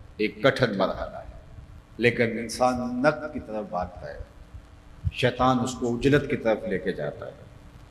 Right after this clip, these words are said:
इसलिए फरमाया, उजलत शैतान की तरफ है और तानी जो है ये रहमान की तरफ से। तो हम उजलत के बंदे बन गए हैं, हर चीज़ समेट लें और बस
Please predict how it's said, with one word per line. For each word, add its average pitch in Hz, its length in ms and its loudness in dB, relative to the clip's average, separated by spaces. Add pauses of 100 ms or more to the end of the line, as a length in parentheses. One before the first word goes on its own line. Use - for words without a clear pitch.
(300)
इसलिए 113 280 6
फरमाया, 110 400 4
उजलत 151 440 4
शैतान 139 500 4
की 139 100 -4
तरफ 101 340 -4
है 90 60 -6
और 110 140 4
तानी 165 600 4 (760)
जो 117 120 2
है 120 180 2
ये 120 60 4
रहमान 113 420 2
की 123 120 -8
तरफ - 280 -16
से। - 220 -16 (1500)
तो 110 60 -6
हम 131 200 8
उजलत 170 800 4
के 151 80 6
बंदे 127 300 4
बन 98 260 -4
गए 90 80 -10
हैं, 87 220 -14 (120)
हर 127 140 4
चीज़ 151 320 -4
समेट 156 540 0
लें 117 300 -2
और 107 300 -4
बस - 340 -2